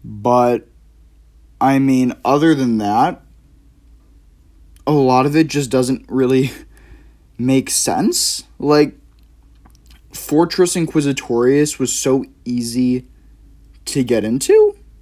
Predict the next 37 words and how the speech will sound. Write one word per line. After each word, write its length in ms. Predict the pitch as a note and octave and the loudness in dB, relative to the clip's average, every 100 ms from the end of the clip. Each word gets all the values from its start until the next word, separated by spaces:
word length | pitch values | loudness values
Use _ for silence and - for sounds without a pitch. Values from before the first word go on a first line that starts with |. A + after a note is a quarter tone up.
| - - - - - - - - - - - - - - - - - - - - - - - - - - | -20 -20 -20 -20 -20 -20 -20 -20 -20 -20 -20 -20 -20 -20 -20 -20 -20 -20 -20 -20 -20 -20 -20 -20 -6 2
It 60 | |
was 220 | D#3+ D#3+ D3+ | 4 4 2
easy 140 | F3+ | 0
for 80 | G3 | 0
him 60 | |
to 80 | F3+ | 0
just, 100 | D#3 | 0
like, 100 | D3+ | 0
walk 360 | B2 A#2+ C3 C#3 | 2 2 2 2
around. 160 | C3+ | 0
Yeah, 80 | C3+ | 0
at 100 | B2 | 0
the 160 | B2 - | -4 -4
end 180 | C#3 C#3 | -2 0
there 80 | |
was 140 | C3 B2 | 0 0
some, 200 | B2+ A2+ | -2 -4
there 200 | - A#2+ | -4 -4
were 80 | B2 | -4
some 180 | B2 | -6
stakes, 280 | A#2 C3+ B2 | -4 -2 -4
but 160 | - G#2+ | -4 -2
they 120 | A#2+ | -2
were 100 | A2 | -2
to, 140 | - | -4
like, 180 | A2+ A2+ | -6 -6
retroactively 1000 | A2 A#2 A2+ C3 A2+ G#2 - A#2+ G#2+ G#2+ | -4 -6 -6 -4 -4 -4 -8 -10 -6 -6
make 420 | G#2+ G2+ F#2+ - - - _ _ _ - - - - - - _ _ _ _ | -4 -4 -6 -10 -20 -20 _ _ _ -20 -20 -20 -20 -20 -20 _ _ _ _
certain 420 | - - D3 B2+ C3 | -10 -2 -2 0 -2
things 320 | C3 B2 A2+ | -2 -2 -2
matter 540 | G#2+ F#2+ G2+ D#3 F#3 - - - - _ - _ - | -4 -4 -2 -2 -4 -10 -20 -20 -20 _ -20 _ -16
that 280 | B2+ C3+ - | -6 -2 -2
you 120 | D3 | -4
could 300 | C3+ - D#3+ | -6 -6 -2
have 180 | D#3 C3+ | 0 0
done 480 | A#2 C#3 A#2 G#2 A2 - - - - - - - - B2+ | 0 2 2 -2 -10 -16 -20 -20 -20 -20 -20 -20 -10 -4
with, 580 | C#3 C#3+ B2+ A#2 - | 0 2 2 -2 -12